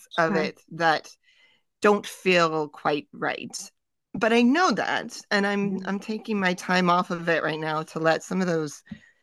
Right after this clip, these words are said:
Speaker 1: things fall into place, kind of giving
Speaker 2: Yeah.
Speaker 1: it the space to become. I think, you know, it was one of those things that was, it was very personal as I did that aspect of it too.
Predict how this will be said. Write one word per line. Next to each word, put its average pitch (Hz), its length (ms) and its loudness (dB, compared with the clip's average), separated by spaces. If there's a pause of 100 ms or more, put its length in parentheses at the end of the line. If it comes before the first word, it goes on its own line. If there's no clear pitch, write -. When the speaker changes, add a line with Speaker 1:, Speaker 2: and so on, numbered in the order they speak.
(280)
Speaker 1:
things 160 400 -2
fall 170 580 -2
into 165 280 -8
place, - 840 -6 (140)
kind 175 160 -4
of 165 140 -2
giving 180 380 4
Speaker 2:
Yeah. 165 60 4
Speaker 1:
it 151 100 -2
the 165 80 -2
space - 880 -2
to 165 100 -8
become. 160 720 -2 (1000)
I 190 180 8
think, 196 680 2 (420)
you 208 100 6
know, 190 160 10
it 196 160 4
was 202 160 4
one 208 120 6
of 214 80 6
those 202 200 4
things 190 400 2
that 165 540 4 (140)
was, 185 540 0
it 190 120 4
was 196 200 0
very 214 340 8
personal 156 840 -2
as 160 220 -2
I 147 320 -2 (200)
did 160 520 0
that 156 240 4
aspect 160 440 0
of 151 80 -2
it 143 140 -4
too. 160 480 -2